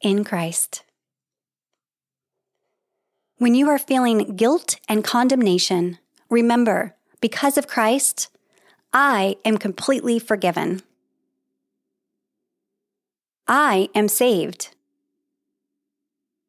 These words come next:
I am redeemed. I am justified.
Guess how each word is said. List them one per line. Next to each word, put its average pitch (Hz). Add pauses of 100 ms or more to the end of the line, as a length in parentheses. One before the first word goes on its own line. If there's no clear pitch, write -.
(300)
I 302
am 262
redeemed. 180 (2000)
I 220
am 214
justified. 170